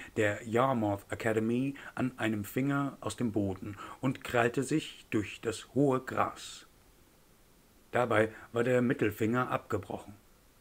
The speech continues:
Die Erde bebte wie der Bauch einer schwangeren Frau, die dabei ist, ihre Ladung loszuwerden, hätte Dave fast gesagt. Er überlegte es sich aber in aller Hast anders, wie eine große Welle, die in eine schmale Bucht rollt.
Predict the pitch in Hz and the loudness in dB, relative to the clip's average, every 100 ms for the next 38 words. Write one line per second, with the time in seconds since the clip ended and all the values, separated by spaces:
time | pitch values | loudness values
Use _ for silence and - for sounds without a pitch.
0 | _ _ - _ _ - 117 107 101 117 | _ _ -20 _ _ -6 0 0 4 4
1 | 110 - - 110 - - - 117 107 117 | 4 0 0 0 0 -10 -2 0 4 4
2 | 120 110 104 - 127 117 104 98 - 127 | 4 -2 -2 0 0 0 0 -4 -2 4
3 | 123 107 104 104 110 110 107 - 110 104 | 6 6 2 0 0 0 -6 -8 -4 2
4 | 110 117 101 101 110 101 - - 104 107 | 2 2 0 2 2 0 -6 -6 -2 0
5 | 104 110 - - 117 113 113 113 - - | 0 -2 -8 -8 -6 -2 0 -2 -4 -2
6 | 117 - - 110 113 113 - - - 117 | -2 -2 -4 2 4 2 -2 -20 -6 0
7 | 127 139 120 120 117 113 - 117 - 123 | 2 2 0 4 4 4 -2 -6 -6 -6
8 | - 110 120 117 110 107 107 - - 113 | -2 -2 -2 -2 -2 0 -2 -6 -4 -4
9 | 101 - - - - 135 - 139 - 120 | -4 -12 -16 -20 -6 -6 -4 -6 -2 -2
10 | 139 - 113 101 123 131 101 101 - - | 0 0 -2 4 4 4 0 -4 -16 -20
11 | - 117 - 131 - 127 127 117 120 120 | -4 -4 -2 -4 -2 -4 -4 -4 0 2
12 | 131 117 - 143 - - 107 98 98 - | 2 2 2 0 -2 -12 -4 -2 -4 -8